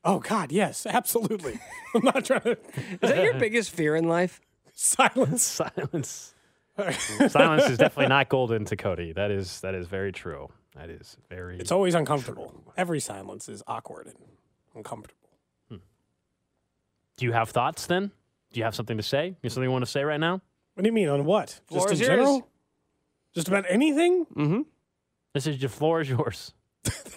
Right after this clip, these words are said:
Speaker 1: That's not, we don't do that. That's not a segment that we do. The floor is yours is not a segment we've ever done.
Speaker 3: The floor is yours.
Speaker 1: You gonna play some music or something? Feels kinda lame that there's no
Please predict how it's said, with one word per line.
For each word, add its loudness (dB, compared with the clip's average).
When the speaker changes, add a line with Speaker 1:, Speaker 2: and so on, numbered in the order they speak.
Speaker 1:
That's 0
not, 4
we 2
don't 2
do 6
that. 0
That's 2
not 4
a 6
segment 2
that -4
we -2
do. -4
The 2
floor 4
is 4
yours 4
is 2
not 6
a 0
segment 4
we've 4
ever 4
done. 2
Speaker 3:
The 2
floor 4
is 0
yours. 0
Speaker 1:
You 0
gonna 4
play 4
some 2
music 2
or 4
something? 2
Feels -2
kinda -2
lame 2
that -4
there's -2
no 0